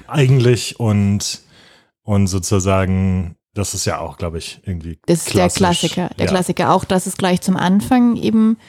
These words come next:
Speaker 2: diese Explosion gibt. So, wir wissen eigentlich kaum noch was. Zack, drei Leute tot und die Explosion ist da.
Speaker 1: Ja.
Speaker 2: Und du weißt, einer aus dem Schiff muss es sein.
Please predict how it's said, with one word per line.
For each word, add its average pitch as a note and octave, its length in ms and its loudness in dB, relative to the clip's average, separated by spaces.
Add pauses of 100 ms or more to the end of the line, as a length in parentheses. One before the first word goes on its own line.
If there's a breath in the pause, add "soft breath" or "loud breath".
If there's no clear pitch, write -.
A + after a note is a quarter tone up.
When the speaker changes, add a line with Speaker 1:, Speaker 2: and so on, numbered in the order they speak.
Speaker 2:
diese G#3 220 -2
Explosion G#3+ 600 4
gibt. A3 280 0
So, F#3 120 -2
wir F#3+ 140 4
wissen A3+ 240 2
eigentlich G#3 240 -2
kaum F#3+ 240 0
noch G#3+ 220 0
was. G#3 280 -2
Zack, - 380 -4 (680 soft breath)
drei F#3+ 200 0
Leute F#3+ 340 4
tot G#3 440 2
und F#3+ 160 0
die F#3+ 60 0
Explosion F#3 440 2
ist F#3 220 0
da. E3 300 0 (140)
Speaker 1:
Ja. - 220 -8 (200)
Speaker 2:
Und G#3 120 2
du F#3 100 4
weißt, F#3 340 2
einer F#3 300 4
aus F3 180 0
dem F3 200 2
Schiff - 240 -6
muss E3+ 220 0
es F3 120 -6
sein. E3+ 340 -6